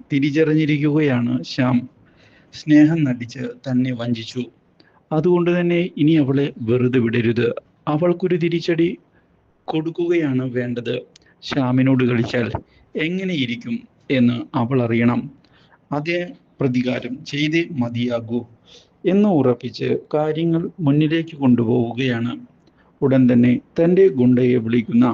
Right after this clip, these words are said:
ശ്യാം, "അശ്വിനി തീർത്തേക്ക്, കത്തിച്ച് ചാമ്പലാക്കണം, ഒരു ചാരം പോലും കിട്ടരുത് ഇനി ആര്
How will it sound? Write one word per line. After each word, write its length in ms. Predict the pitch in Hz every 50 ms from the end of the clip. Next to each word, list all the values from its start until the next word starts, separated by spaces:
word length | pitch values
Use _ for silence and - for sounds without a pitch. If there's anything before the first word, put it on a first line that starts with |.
| 113 - _ _ _ _ _ _ - -
ശ്യാം, 220 | - 131 120 120 110 - _ _ _ _ _ _ _ _ _ - 143
"അശ്വിനി 320 | 131 - - 165 160 160 160 143
തീർത്തേക്ക്, 500 | - 139 127 127 - 135 127 127 - 85 - - - _ _ _ _ _ _ _ _ - -
കത്തിച്ച് 480 | 143 127 127 - - 139 123 - 139 127 127 - -
ചാമ്പലാക്കണം, 840 | - 135 123 120 120 120 127 127 131 127 123 123 120 - 127 123 113 - - - _ _ _ _ _ _ _ -
ഒരു 140 | 147 139 160 - - -
ചാരം 360 | 156 151 156 175 202 196 165 135
പോലും 220 | 131 123 120 123 - - - _ - -
കിട്ടരുത് 540 | 135 127 - - 139 123 123 123 120 135 151 - - _ - 127
ഇനി 120 | 123 123 123 123 - - 127 120
ആര് 240 | 120 127 131 135